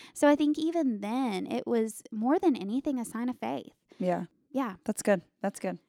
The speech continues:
Speaker 2: I like that.
Speaker 1: Okay, so moving into chapter eighteen, we see that the Lord, um, appears again with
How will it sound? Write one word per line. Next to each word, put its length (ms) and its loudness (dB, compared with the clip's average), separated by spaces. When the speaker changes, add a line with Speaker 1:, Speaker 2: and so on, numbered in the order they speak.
Speaker 2:
I 40 -12
like 160 -10
that. 140 -10
Speaker 1:
Okay, 280 6
so 200 6
moving 340 8
into 280 6
chapter 400 0
eighteen, 800 0
we 160 8
see 240 4
that 160 6
the 80 6
Lord, 460 6
um, 600 2
appears 400 6
again 520 -2
with 580 4